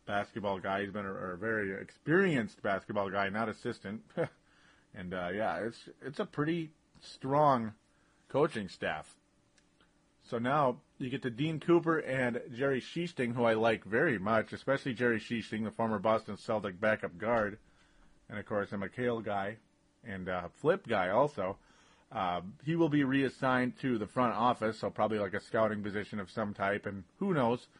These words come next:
his contract is not up. Same with Dean Cooper, and that leaves J B Bickerstaff, who will likely be retained as the final assistant coach for the Minnesota Timberwolves. Of course,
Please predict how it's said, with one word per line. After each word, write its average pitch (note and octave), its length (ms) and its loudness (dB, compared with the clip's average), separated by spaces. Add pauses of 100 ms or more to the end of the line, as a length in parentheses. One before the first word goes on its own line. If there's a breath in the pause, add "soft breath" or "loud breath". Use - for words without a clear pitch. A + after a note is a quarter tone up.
(280 soft breath)
his C3 120 -8
contract C3 460 0
is A2 100 -4
not A2+ 240 2
up. A#2 160 0
Same B2 200 0
with G2+ 180 -4
Dean A#2+ 260 2
Cooper, A2 520 0 (440 soft breath)
and G#2+ 160 -6
that A#2+ 160 -2
leaves A#2+ 240 -4
J A#2+ 240 -2
B A#2 140 0
Bickerstaff, A2 840 0
who B2+ 120 -2
will A2 160 0
likely A#2+ 360 2
be A2+ 220 -2
retained C3 720 -4 (720 soft breath)
as G#2 200 -6
the G#2+ 120 -4
final B2+ 380 0
assistant A2+ 420 -8
coach A#2 220 0
for A#2 100 -6
the G#2 80 -4
Minnesota G#2+ 460 -2
Timberwolves. G2+ 540 -4
Of G#2+ 80 -8
course, G#2+ 240 -4